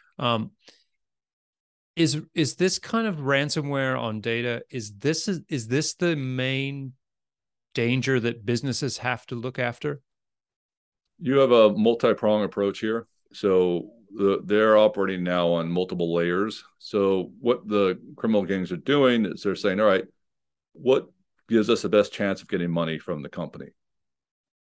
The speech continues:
Speaker 2: So first thing they're gonna do, once they get access to your system, is gonna download all your sensitive data. Then they're gonna launch a ransomware attack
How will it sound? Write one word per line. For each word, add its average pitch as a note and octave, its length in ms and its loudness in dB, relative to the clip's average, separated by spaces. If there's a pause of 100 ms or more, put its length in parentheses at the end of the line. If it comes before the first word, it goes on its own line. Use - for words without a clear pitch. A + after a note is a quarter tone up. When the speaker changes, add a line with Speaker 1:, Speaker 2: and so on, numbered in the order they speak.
(120)
Speaker 2:
So A2 460 4
first D#3+ 300 0
thing G2+ 140 2
they're F#2 120 2
gonna F2 160 -2
do, D2+ 260 -2
once F2+ 260 -6
they F#2 60 -2
get F2+ 100 2
access F2+ 380 -2
to - 60 -12
your E2+ 80 -8
system, C#3+ 420 -6
is F2 140 -6
gonna F2+ 200 -6
download E2+ 480 -4
all D#2+ 180 -2
your D2+ 160 -8 (180)
sensitive D2+ 400 -14
data. D#2+ 260 -10 (800)
Then B2+ 220 2
they're C#3 120 2
gonna G#2 340 0 (640)
launch G#2 300 0
a G2 40 -2
ransomware F2+ 540 -4
attack D#2 340 -6